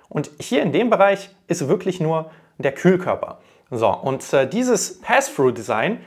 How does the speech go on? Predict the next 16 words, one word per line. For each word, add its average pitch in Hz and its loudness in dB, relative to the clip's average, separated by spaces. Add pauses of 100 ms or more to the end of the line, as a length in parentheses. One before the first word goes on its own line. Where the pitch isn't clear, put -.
(220)
ist 220 0
natürlich 180 2
in 151 -2
einem 131 -2 (260)
ganz 185 0
normalen 156 2
Gehäuse, 175 4
wenn 156 -4
das 143 -4
Ganze 143 -4
so 147 2
in 190 2
den 147 -2
P - -6
C 262 0
reinkommt, 196 0